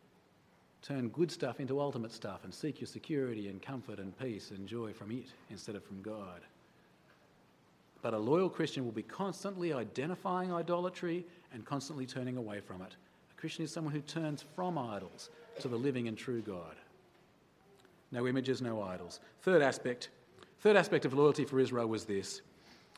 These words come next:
a-, and you see this in the flow of Deuteronomy, it, it is, it was loyalty to God that was supposed to motivate their obedience to his law. That's, that's why in this first sermon you don't get hundreds of laws.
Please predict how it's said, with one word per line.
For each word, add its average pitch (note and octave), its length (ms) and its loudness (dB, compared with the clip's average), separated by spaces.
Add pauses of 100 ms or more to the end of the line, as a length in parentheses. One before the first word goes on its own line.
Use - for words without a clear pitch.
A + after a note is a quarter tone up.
(220)
a-, D3+ 180 -6
and D3 120 4
you C#3 40 4
see F#3+ 140 10
this D#3+ 160 6
in D3+ 60 4
the B2+ 80 2
flow D3+ 380 6
of A#2 100 2
Deuteronomy, G#2+ 580 0 (640)
it, F3+ 180 0
it F3 140 4
is, D3+ 260 4 (300)
it F3 120 2
was D3+ 160 2
loyalty F#3 760 6
to D3 120 4
God A2+ 580 4 (260)
that E3+ 120 6
was C#3+ 100 6
supposed D#3 360 6
to D#3+ 60 4
motivate C3+ 420 8
their B2+ 140 4
obedience A#2+ 420 2
to A2+ 100 -6
his G2+ 180 -6
law. F#2+ 280 -4 (1120)
That's, G3+ 220 4
that's A3+ 180 6
why C#4 200 4
in A3+ 100 6
this F3+ 180 4
first G#3+ 480 8
sermon C#3 260 4
you C#3+ 60 2
don't E3 180 4
get E3 120 2
hundreds D3+ 320 2
of A#2+ 100 2
laws. C3+ 480 6